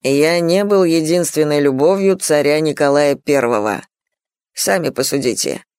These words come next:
Едва он заключил свой брак, едва оправился от всех треволнений, хвалебные оды, поздравления, подарки, едва успел срочно вызвать своих министров, чтобы подписать кое-какие дипломатические депеши,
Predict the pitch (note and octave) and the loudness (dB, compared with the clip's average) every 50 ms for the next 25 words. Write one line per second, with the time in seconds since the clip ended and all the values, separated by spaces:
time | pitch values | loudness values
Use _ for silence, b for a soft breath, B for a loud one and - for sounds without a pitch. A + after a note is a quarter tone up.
0 | _ _ _ _ _ - - B2+ D3+ F3 F3+ F#3+ G#3+ A3 A3 F3+ F#3 F#3 - F#3 | _ _ _ _ _ -6 -2 0 0 0 0 0 0 0 0 0 -2 0 0 0
1 | F3 D#3+ - G3 G3 F3 - D#3+ D#3+ E3 D#3 D3+ E3 F#3+ G#3 E3+ - - - _ | 0 0 0 0 0 0 0 2 2 2 2 2 2 0 0 0 -4 -10 -20 _
2 | _ _ _ _ _ - C#3 D3+ E3 E3 F3 G3+ G#3+ G3+ - G3 G3+ G3 F3+ F3 | _ _ _ _ _ -2 0 2 2 2 2 2 0 0 0 0 2 2 4 2
3 | E3+ D#3+ - - E3 E3 E3+ - - - F3+ E3+ - - - D#3+ D#3 D#3 D#3 D#3 | 2 2 2 0 0 0 -2 -2 -2 0 0 0 -2 -2 -2 0 2 2 4 2
4 | D#3 D#3 E3 F3+ G3+ G3+ F3+ D3+ B2+ G#2+ - - - - _ _ _ _ _ - | 2 2 2 0 0 0 0 -2 -2 -4 -6 -10 -14 -20 _ _ _ _ _ -6
5 | - - C#3+ C#3+ C#3+ C#3+ C#3+ D3+ D#3+ D3 C#3+ C#3 C#3+ C#3+ C#3+ C3+ - - - E3 | -2 0 2 2 2 2 2 2 2 0 0 -2 -2 -2 -2 -2 -4 -2 0 2
6 | F3+ F#3+ F#3 F3+ E3+ D3+ - _ _ - D3+ C#3 C3+ C#3 C#3+ C3+ C3+ C#3 C#3+ F3 | 2 2 2 0 0 -2 -4 _ _ -4 -4 -2 -2 0 0 0 2 2 2 2
7 | F#3+ F#3 F3 E3 D3+ C3+ - C3+ B2+ A#2 C#3 D#3+ F3 F3+ E3 - - D#3 D#3 C#3+ | 2 2 0 0 -2 -2 -2 -2 0 0 0 0 0 0 -2 -2 -2 0 0 -2
8 | - _ _ _ _ _ _ _ _ _ _ _ - - C3 F#3+ - F3+ G3+ G#3+ | -4 _ _ _ _ _ _ _ _ _ _ _ -4 -2 -2 0 2 2 2 2
9 | A#3 A3+ - - A3+ G#3+ G3+ - G#3 G#3+ G#3+ G3 F#3 F#3 F3+ F3+ G3 G3 F3+ F3+ | 0 0 -2 -2 -2 -2 -2 0 0 0 2 2 2 0 2 2 2 2 2 0
10 | E3 D3+ - - E3 E3+ E3+ E3+ - - D#3+ E3 E3+ F#3+ A3 G3+ - - C3 A#2+ | 0 -2 -2 0 2 2 2 0 0 -2 -2 0 0 0 -2 -2 -2 -2 -2 -2
11 | - - - C#3+ C#3 C3+ C#3 C3 - - C3+ - - C#3+ - - D#3+ D#3 - - | -4 -2 -2 0 0 2 0 0 0 -2 -4 -2 -2 -2 0 0 0 0 -2 0
12 | - D#3 D3+ C#3+ - C#3+ C#3 C3+ - D#3+ D#3 C#3 C#3 D3 - C#3+ C#3+ C#3+ D3 C#3+ | 2 2 2 2 2 -2 -2 0 0 0 0 0 -2 -2 0 0 0 0 0 -2
13 | C#3 D#3+ C#3+ - - - - - C#3 C3+ C3+ C3 C#3 D3 C3+ - G3+ G3 F#3+ - | -2 -4 -4 -4 -6 -6 -4 -2 0 0 0 0 -2 -4 -2 -2 -2 0 0 -2
14 | - G#2 D#2+ | -2 -4 -6